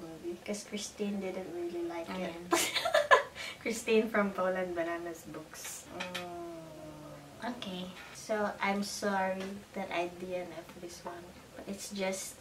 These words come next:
Speaker 1: my thoughts on this book. So do you guys have a Goodreads challenge for this year?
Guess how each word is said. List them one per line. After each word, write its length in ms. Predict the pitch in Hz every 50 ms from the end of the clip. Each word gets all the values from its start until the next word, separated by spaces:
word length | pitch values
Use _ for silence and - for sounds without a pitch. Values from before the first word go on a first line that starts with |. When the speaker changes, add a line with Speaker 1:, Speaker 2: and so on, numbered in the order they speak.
| - - - - - - - - - - -
Speaker 1:
my 240 | 208 202 180 180 - -
thoughts 640 | - - - - - - - - - - - - -
on 80 | 170 175 165 156 -
this 240 | - - - - - -
book. 320 | - - - - - - - - - - - - - - -
So 160 | 262 247 233
do 140 | 214 240 240
you 80 | 240 226
guys 280 | 220 220 226 240 - 240
have 160 | 226 202 208
a 80 | 208 202
Goodreads 720 | 196 202 196 190 - 196 196 202 196 - - - - -
challenge 720 | - - 226 214 196 190 190 190 185 180 175 - - - -
for 140 | 190 180 175
this 240 | 170 175 - - -
year? 240 | 180 170 - -